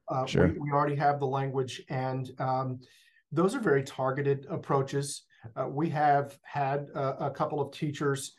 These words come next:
Speaker 1: over the past few years that have perished. Uh, they, they've, they've, they've met an untimely, uh, fate, and, um, uh, those we communicate, of course, directly. That's one of those, uh, i-, i-, if you talk about systems,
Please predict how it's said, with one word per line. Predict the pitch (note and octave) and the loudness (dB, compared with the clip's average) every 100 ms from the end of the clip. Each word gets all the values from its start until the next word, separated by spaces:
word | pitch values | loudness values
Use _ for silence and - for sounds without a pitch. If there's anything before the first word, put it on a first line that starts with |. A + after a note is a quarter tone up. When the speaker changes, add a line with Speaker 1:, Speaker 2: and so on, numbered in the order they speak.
| _ - | _ -14
Speaker 1:
over | C#3+ C#3+ | -6 -4
the | C#3+ | -2
past | D3 C#3 C3+ | -2 -2 -4
few | D#3+ C#3+ | -4 -4
years | C3 C#3 C3 | 0 2 2
that | B2+ | 0
have | B2+ | -2
perished. | - C#3+ C3+ C3+ - - _ _ _ - | -2 0 2 2 -2 -14 _ _ _ -4
Uh, | C3+ C#3+ | -4 -2
they, | C3+ C3+ | -2 -2
they've, | C3+ C3 C3 | -2 -2 -2
they've, | C#3+ C3+ B2 D3+ | -2 -2 -2 -2
they've | C3+ B2+ C#3+ | 0 0 0
met | C#3+ C#3 - | -2 -2 -4
an | D3 C#3 | -6 -4
untimely, | D#3 D3 D3+ C#3+ C#3+ C#3 C3+ - | -4 -4 -2 0 2 0 -2 -4
uh, | C#3+ | -6
fate, | - D3+ C3 C3+ - _ | -4 -2 -2 -4 -12 _
and, | D#3 C3+ C3 C3+ C3 - | -6 -2 -2 -2 -4 -2
um, | C3+ C3+ C3 C3 C3+ - _ _ _ _ | 0 2 0 0 -4 -10 _ _ _ _
uh, | - - - _ G3 F3 | -14 -14 -18 _ -12 -6
those | F3+ B2 C#3+ D3 C#3+ | -4 4 4 4 2
we | F#3 C#3 C#3+ | -4 -2 -2
communicate, | - C#3 D3 D3 D#3+ C#3 C#3 - | 0 0 2 0 2 2 0 -6
of | D#3+ A2+ | -8 -8
course, | - C#3 | -2 -2
directly. | - C3 C#3 C#3 D3 C#3 - - - - - _ - | 0 -2 -2 0 0 0 -4 -12 -12 -14 -20 _ 2
That's | E3+ F3 | 4 6
one | G3 E3 | 6 4
of | |
those, | D#3+ C#3+ C3 - _ _ _ | 6 6 6 0 _ _ _
uh, | D#3 - E3 | -6 -6 -4
i-, | E3+ | -2
i-, | E3 E3+ | -2 0
if | E3+ C#3+ | 0 -2
you | D#3+ | 0
talk | E3+ D#3 | 2 4
about | D#3 - | 4 2
systems, | - D#3+ - C3 A#2 | 2 -2 0 -4 -4